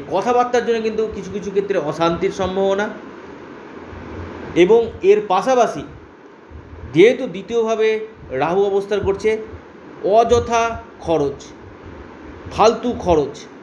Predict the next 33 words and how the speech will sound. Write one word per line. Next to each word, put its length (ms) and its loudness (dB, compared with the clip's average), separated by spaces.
অর্থাৎ 300 -4
খরচের 440 -2
দিকে 200 -2
কিন্তু 280 -2
ধ্যান 240 2
দিন। 180 -2
কো-, 300 4
কোনো 220 2
ধরনের 380 2
ভুল 420 -4
জায়গাতে 360 2
investment 680 -2
করে 260 2
টাকা 440 4
নষ্ট 560 0
যাওয়া, 300 2
এই 120 -2
সম্ভাবনাটা 600 0
কিন্তু 220 0
দেখা 260 4
যাচ্ছে 460 4
কুম্ভ 220 4
রাশির 360 4
আপনি 280 0
যদি 180 -2
মানুষ 300 -2
হন, 80 0
আপনার 300 0
ক্ষেত্রে 220 -2
তিরিশে 380 4
অক্টোবর 460 2
দু 180 0
হাজার 220 4